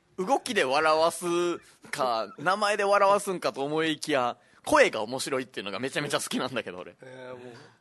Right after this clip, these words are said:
Speaker 2: 「ひき肉です」って。確かに。
Speaker 1: だからちょっとな、
Speaker 2: いや。
Speaker 1: 他なんかないかな。
Speaker 2: 一応あのメンバーが、メンバー何人かいるさ。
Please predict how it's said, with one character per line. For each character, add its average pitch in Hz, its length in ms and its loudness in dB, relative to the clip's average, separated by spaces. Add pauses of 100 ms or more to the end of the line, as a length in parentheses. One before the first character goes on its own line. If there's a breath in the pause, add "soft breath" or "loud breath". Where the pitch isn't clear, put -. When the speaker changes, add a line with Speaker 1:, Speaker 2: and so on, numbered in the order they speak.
(540)
Speaker 2:
「ひ - 200 -14
き - 180 -12
肉 151 280 -6
で 202 120 -2
す」 - 280 -14
っ - 20 -20 (220)
て。 - 80 -10
確 - 300 -6
か 190 60 -6
に。 - 80 -6 (400)
Speaker 1:
だ 113 80 -14
か 113 80 -4
ら 110 40 -12
ち 127 60 -6
ょ - 40 -2
っ - 20 -18
と 127 100 -4
な、 123 240 2
Speaker 2:
い - 20 -6
や。 151 60 -4
Speaker 1:
他 185 460 2
な 170 100 0
ん 175 80 -6
か 139 100 -2
な 143 120 0
い 127 80 -4
か 135 100 0
な。 92 320 -6 (260 loud breath)
Speaker 2:
一 180 180 -4
応 175 60 2
あ 175 60 2
の 277 140 2
メ 330 160 0
ン 339 100 -2
バ 208 160 4
ー - 20 0
が、 151 120 -4
メ 196 160 0
ン 311 60 -4
バ 208 100 2
ー - 20 2
何 175 140 0
人 196 100 -4
か 170 80 -4
い 147 60 -2
る - 40 -16
さ。 101 140 -14